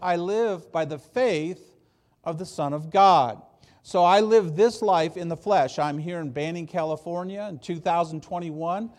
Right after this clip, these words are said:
As I launch out and you launch out, we need to consider Christ, and we need to consider Him that endured.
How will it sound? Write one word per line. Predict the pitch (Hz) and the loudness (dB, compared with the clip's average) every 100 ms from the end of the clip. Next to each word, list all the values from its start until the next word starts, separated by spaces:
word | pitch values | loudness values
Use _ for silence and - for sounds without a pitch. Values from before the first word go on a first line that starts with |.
| _ - | _ -4
As | 165 160 | -4 0
I | 170 | 0
launch | 160 170 175 175 175 | 0 -2 -4 -4 -2
out | 175 190 | 0 0
and | 151 147 | -6 -6
you | 175 190 | -6 -4
launch | 165 147 - | -4 -4 -4
out, | 156 156 214 - _ _ _ _ _ | -2 -2 -4 -10 _ _ _ _ _
we | 180 202 | -4 -2
need | 190 | -2
to | 170 | -4
consider | 185 175 - 196 170 156 | -6 -8 -4 -4 -2 -6
Christ, | - 247 208 151 180 - - _ _ _ _ _ _ _ _ | 2 6 6 4 0 -10 -20 _ _ _ _ _ _ _ _
and | 156 175 | -4 -2
we | 202 | -2
need | 202 | -2
to | 180 | -4
consider | - 185 - 208 170 156 | -6 -10 -6 -6 -4 -6
Him | 160 262 185 135 151 175 - _ _ _ _ | -2 0 0 -2 -6 -12 -16 _ _ _ _
that | 160 180 | 2 2
endured. | 190 180 160 220 226 180 123 113 | 2 -2 2 6 6 6 0 -6